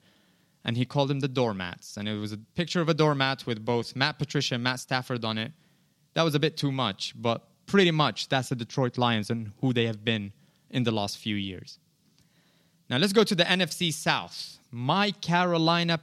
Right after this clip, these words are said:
Panthers are going to shock the world again this year. Nobody had them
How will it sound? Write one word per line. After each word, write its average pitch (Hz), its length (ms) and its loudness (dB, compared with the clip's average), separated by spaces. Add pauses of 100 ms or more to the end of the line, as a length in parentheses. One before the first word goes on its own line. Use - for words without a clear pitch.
Panthers 135 560 -4
are 127 160 0
going 123 340 0
to - 220 -8
shock - 580 2 (880)
the 127 140 4
world 113 580 4 (260)
again 107 460 2 (220)
this 113 280 -2
year. 95 200 -8 (2000)
Nobody 175 440 4
had 160 300 2
them 139 300 0